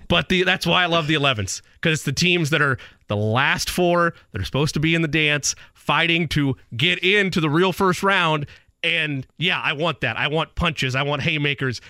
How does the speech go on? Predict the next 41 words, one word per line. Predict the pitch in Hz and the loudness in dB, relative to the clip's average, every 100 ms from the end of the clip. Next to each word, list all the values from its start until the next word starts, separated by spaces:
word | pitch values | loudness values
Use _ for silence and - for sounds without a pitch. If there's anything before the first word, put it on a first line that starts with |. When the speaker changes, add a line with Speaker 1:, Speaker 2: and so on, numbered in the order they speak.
| - | -10
Speaker 2:
Back | - 151 143 | -4 -2 -2
and | 139 117 | -4 -2
forth | 160 143 | -2 -2
we | 143 | -2
go. | 135 147 135 127 - - - | 0 0 0 -2 -6 -16 -6
And, | 208 226 | -2 0
yeah, | 175 | 0
I | |
was | 131 147 | -2 -2
happy | 135 139 | -2 -2
that | 131 | 0
my | 127 | 0
bet | 123 127 | 0 0
hit | 127 | 0
as | 123 120 | 0 0
well, | 95 | -2
so | 92 113 | -2 -2
it | |
worked | 110 110 | -2 0
out | 113 101 | 0 0
both | 104 | -2
ways. | 101 90 - - - - | -2 -4 -8 -14 -14 -8
Speaker 1:
For | - 113 | -4 0
me, | 127 123 | 2 2
there's | 107 104 | 2 0
nothing | 113 113 120 | -2 0 0
better | 95 98 101 | 0 2 0
than | 87 | 0
s-, | 87 - 98 | -2 -2 -4
watching | 90 95 104 - 113 | 0 2 2 0 0
the | 104 | 0
emotions | 90 90 87 82 76 | 0 0 -2 -4 -4
of | 82 | -2
these, | 90 90 | -2 -2
like, | 87 - - _ - - 110 | -4 -6 -16 _ -20 -10 -2
nineteen | 104 123 117 - 110 110 | 0 0 -2 -2 0 0
and | 98 | -2
twenty-year-old | - 113 110 107 107 107 | -2 0 0 0 0 -2
kids | - 107 110 101 - - - - - - | -2 0 0 -2 -8 -10 -16 -18 -12 -6
and | 135 | -2
realize | 131 147 143 131 120 - | 0 2 2 2 -2 -6